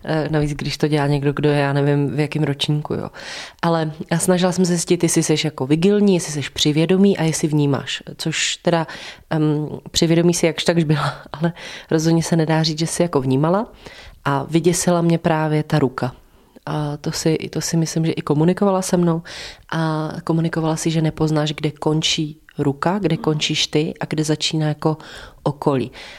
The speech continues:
A to jsem věděla, že je blbý. A upřímně vlastně jsem přesvědčená o tom, že kdybych tě tehdy nechala odvést do té psychiatrie,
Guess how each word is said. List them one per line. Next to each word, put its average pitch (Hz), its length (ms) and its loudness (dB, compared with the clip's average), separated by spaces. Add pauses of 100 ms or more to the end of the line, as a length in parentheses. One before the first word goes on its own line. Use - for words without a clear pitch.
A 147 80 -4
to 185 120 0
jsem 220 220 2
věděla, 175 300 2
že 170 100 4
je 170 80 4
blbý. 131 460 0 (680)
A 165 380 2 (340)
upřímně 180 480 4
vlastně 170 340 2
jsem 175 140 4
přesvědčená 170 540 2
o - 20 -2
tom, 165 140 2
že 160 100 2
kdybych 160 200 2
tě - 100 -4
tehdy 156 360 2
nechala 165 300 0
odvést 160 340 0
do 165 80 0
té 185 140 -8
psychiatrie, 160 760 0